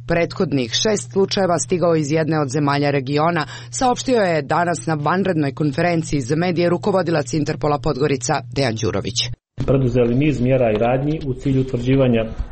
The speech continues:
Speaker 2: identiteta lica koji su izvršili navedena krivična djela. Tom prilikom je utvrđeno da su lažne dojave o postavljenoj eksplozivnoj napravi u objektima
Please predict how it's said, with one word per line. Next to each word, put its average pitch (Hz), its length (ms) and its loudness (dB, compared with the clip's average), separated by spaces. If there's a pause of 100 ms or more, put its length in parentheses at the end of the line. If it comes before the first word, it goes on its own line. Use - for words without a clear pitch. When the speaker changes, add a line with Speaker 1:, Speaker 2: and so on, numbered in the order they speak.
(220)
Speaker 2:
identiteta 117 640 0
lica 127 320 0
koji 117 180 -4
su 123 100 -4
izvršili 120 380 0
navedena 113 360 2
krivična 110 420 0
djela. 95 240 0 (360)
Tom 156 180 0
prilikom 156 440 0
je 139 80 4
utvrđeno 151 540 0 (540)
da 127 60 4
su - 180 -2
lažne 139 320 2
dojave 139 280 4
o 127 100 0
postavljenoj 131 480 0
eksplozivnoj 127 440 0
napravi 131 380 2
u - 20 4
objektima 123 520 0